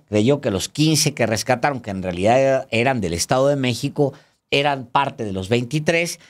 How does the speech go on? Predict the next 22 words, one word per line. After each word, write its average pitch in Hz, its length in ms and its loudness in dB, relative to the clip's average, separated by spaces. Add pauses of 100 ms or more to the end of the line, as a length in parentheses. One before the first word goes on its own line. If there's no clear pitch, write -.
(160)
y 101 120 0
ahora 139 640 2
lo 95 260 0
que 123 140 0
sabemos, 156 720 0
la 98 180 0
última 147 480 2
información 107 720 2
que 90 140 -4
se - 140 0
ha 117 80 2
dado 135 380 2 (360)
por 92 200 0
parte 131 340 0
de 123 80 0
las 123 200 0
autoridades 143 880 2
es 117 240 0
que 123 320 -2 (320)
no 107 300 4
son 165 400 2
veintitrés 117 960 -2